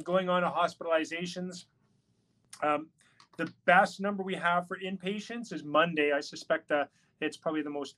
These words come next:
accurate. It's eight twenty-four. And just to put it in perspective, two weeks ago, a little bit more than two weeks ago, on the twenty-seventh of September, it was eight seventy-two. That was the peak. So we've had a five point five percent drop in inpatients from the peak.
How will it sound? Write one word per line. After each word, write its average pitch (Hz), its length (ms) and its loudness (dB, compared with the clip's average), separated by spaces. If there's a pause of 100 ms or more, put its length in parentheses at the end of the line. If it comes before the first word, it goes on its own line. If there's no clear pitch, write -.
accurate. 151 540 0
It's 175 160 -10
eight 190 260 -8
twenty-four. 160 800 4 (360)
And 160 160 -2
just 185 200 0
to 180 80 -4
put 180 140 0
it - 20 2
in 170 100 0
perspective, 160 560 0
two - 140 -8
weeks 175 240 -4
ago, 147 240 4
a 147 40 4
little 156 140 0
bit 156 100 -2
more 151 140 4
than 147 120 -2
two 151 120 -6
weeks 147 220 -4
ago, 143 240 2
on 143 80 2
the 139 80 -2
twenty-seventh 147 500 -6
of 143 80 -6
September, 147 440 -2
it 143 40 0
was 139 140 -4
eight 160 160 -10
seventy-two. 147 640 0
That 147 160 0
was - 120 -14
the - 100 -20
peak. 233 380 -2 (360)
So 165 220 4
we've 160 140 4
had 160 200 8
a 147 80 6 (120)
five 165 300 6
point 160 220 -12
five 151 240 -2
percent 151 320 -14
drop 143 340 -2
in 147 80 -14
inpatients 147 580 -12
from 139 240 -4
the 135 80 -10
peak. - 400 -6